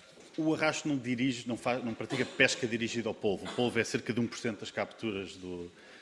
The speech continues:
do arrasto, embora tenha mais importância em valor, e das capturas do polvo o arrasto é para aí três por cento. Ah, quanto à, à medida que estivemos aqui a discutir no Algarve,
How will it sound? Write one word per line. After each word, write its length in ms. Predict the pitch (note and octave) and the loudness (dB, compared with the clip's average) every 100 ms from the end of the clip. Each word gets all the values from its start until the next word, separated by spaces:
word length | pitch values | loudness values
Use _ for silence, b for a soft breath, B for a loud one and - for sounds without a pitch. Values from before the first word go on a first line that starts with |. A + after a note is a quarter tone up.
| b - | b 0
do 160 | A2 | 2
arrasto, 400 | G#2 A#2 B2 - | 8 10 10 4
embora 220 | F#2+ F2+ | -2 -2
tenha 280 | F2 F2+ F2 | -4 -8 -8
mais 340 | E2+ F#2+ F2 F2 | -8 -6 -4 -6
importância 400 | - G#2 F2+ G#2 | -6 -6 -4 -2
em 20 | |
valor, 420 | G#2+ A2+ B2 B2 b b b b b - | 2 6 4 2 b b b b b -6
e 120 | D3 C3 | -2 2
das 200 | D#3 D3+ | 2 4
capturas 480 | D3+ C3 C#3+ C3+ | 4 2 2 2
do 100 | C3 | 2
polvo 440 | A#2+ C3+ C3 B2 B2 | 0 2 2 2 -2
o 20 | |
arrasto 280 | A2+ A2+ - | 0 -2 -2
é 40 | |
para 120 | G#2+ | -6
aí 40 | G2 | -4
três 160 | G2+ | -6
por 140 | - - | -6 -10
cento. 360 | - C#2+ - - b b b b b - | -12 -12 -18 -20 b b b b b -2
Ah, 520 | A2 A2 G#2+ G#2+ G#2 - - _ - - _ - _ _ _ _ | 0 2 0 -2 -4 -8 -18 _ -20 -20 _ -20 _ _ _ _
quanto 640 | - D#3 D#3+ C#3 - B2+ - - - | 0 2 2 0 -6 -6 -6 -16 -2
à, 500 | B2 B2 A#2 A2 A2+ | 4 6 4 2 -2
à 40 | G#2 | -4
medida 420 | G#2 B2 A#2 A2 | -4 -4 -2 -4
que 80 | - | -6
estivemos 380 | A#2 G#2+ G#2 | -8 -6 -8
aqui 140 | G2+ A2+ | -8 -12
a 40 | |
discutir 400 | - - - F2+ | -12 -14 -10 -8
no 140 | G2 A2 | -4 -2
Algarve, 440 | G2 G#2 A2 | 2 2 2